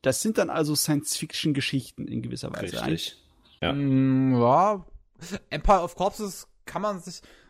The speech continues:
Speaker 3: ein bisschen, ist nicht unbedingt Science-Fiction, ist eher Steampunk. Nur mit bisschen weniger Rauch. Es ist schwierig zu erklären. Es spielt auf jeden Fall im viktorianischen Zeitalter.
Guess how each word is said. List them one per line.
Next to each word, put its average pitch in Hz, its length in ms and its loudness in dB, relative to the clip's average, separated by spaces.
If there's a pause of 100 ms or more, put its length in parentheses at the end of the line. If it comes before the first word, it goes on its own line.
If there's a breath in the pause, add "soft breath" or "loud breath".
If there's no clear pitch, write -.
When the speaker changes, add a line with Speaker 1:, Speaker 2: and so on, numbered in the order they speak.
(160 soft breath)
Speaker 3:
ein - 240 -12
bisschen, 165 460 -6
ist - 260 -10
nicht - 380 -8
unbedingt 175 280 0
Science-Fiction, 180 720 -2
ist 156 120 -4
eher 131 140 0
Steampunk. 104 720 0 (1800)
Nur 175 320 2
mit 165 300 -4
bisschen 143 240 -2
weniger 135 300 2
Rauch. 110 440 0 (160)
Es 123 160 -4
ist - 140 0
schwierig 175 260 2
zu 107 220 -2
erklären. 107 400 -2
Es - 80 -8
spielt 226 160 2
auf 220 120 2
jeden 208 140 0
Fall 196 180 0
im 170 60 -8
viktorianischen 160 640 -6
Zeitalter. 151 640 0